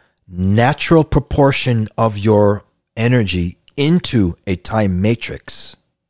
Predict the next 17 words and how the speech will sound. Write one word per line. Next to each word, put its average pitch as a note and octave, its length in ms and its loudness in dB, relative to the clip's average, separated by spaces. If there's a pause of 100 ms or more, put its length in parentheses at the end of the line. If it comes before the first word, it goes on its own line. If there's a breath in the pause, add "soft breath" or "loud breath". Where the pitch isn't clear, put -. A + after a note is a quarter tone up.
(1300 loud breath)
it B2+ 180 -2
takes - 380 -4
the A2 200 2
entire C3 760 0 (120)
collective G#2 720 0 (280)
down F2 520 0
if - 260 -8
you G2+ 280 0 (580)
transmit G#2 680 0 (480)
more F2+ 540 0 (240)
than F#2+ 220 0
you F2+ 100 -2
should. - 360 -6 (1000 loud breath)
Now, G2 400 2 (300)
due A2+ 160 4
to C3+ 300 2
their G#2+ 380 2